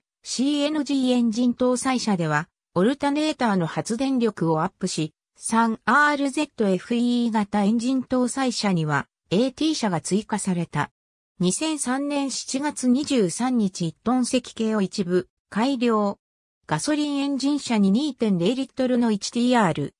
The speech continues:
エフイー型を新搭載。出力性能のアップと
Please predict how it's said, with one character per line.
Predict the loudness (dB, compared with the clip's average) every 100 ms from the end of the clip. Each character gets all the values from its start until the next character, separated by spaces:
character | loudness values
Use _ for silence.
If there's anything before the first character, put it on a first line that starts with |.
| _ -2
エ | 0
フ | 0
イ | 0 0
ー |
型 | -2 0 0
を | 0
新 | 0 0 0
搭 | 0 0
載。 | 0 -2 -4 _ _ _ _ -18
出 | -12 -4 0
力 | -2 -4
性 | -2 0 2
能 | 0 0
の | 2 0
ア |
ッ | -2
プ | -8
と | -2 -2